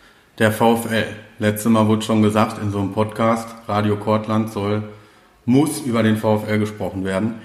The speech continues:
Ich kenn mich damit nicht aus. Ich habe versucht, O-Töne zu bekommen. Die Leute wollen sich nicht so richtig äußern. Fußballexperten sind sehr scheue Wesen, ähm, wenn sie, ähm, ohne,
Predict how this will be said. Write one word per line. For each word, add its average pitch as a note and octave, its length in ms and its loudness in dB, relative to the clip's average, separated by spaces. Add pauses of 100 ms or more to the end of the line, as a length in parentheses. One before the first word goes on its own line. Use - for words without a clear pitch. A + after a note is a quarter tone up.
(220)
Ich C#3+ 220 -4
kenn D3 220 0
mich D3+ 160 -4
damit C3 340 2
nicht C3 320 -2
aus. G#2 460 0 (540)
Ich B2 180 -4
habe D3+ 220 4
versucht, C#3 480 -2 (100)
O-Töne C#3 480 2
zu - 120 -6
bekommen. C3+ 360 0
Die C3+ 60 0
Leute B2+ 400 2
wollen C3+ 260 2
sich C#3+ 180 -4
nicht C#3+ 220 0
so C3+ 120 0
richtig C3+ 400 -2
äußern. C#3 420 0
Fußballexperten C3 1000 -2 (480)
sind C3 320 0 (800)
sehr B2 280 4
scheue C3+ 460 2
Wesen, G#2 560 0 (560)
ähm, G2+ 380 2
wenn A2 260 4
sie, G#2+ 540 -2 (520)
ähm, G2 440 -2 (240)
ohne, A#2+ 360 4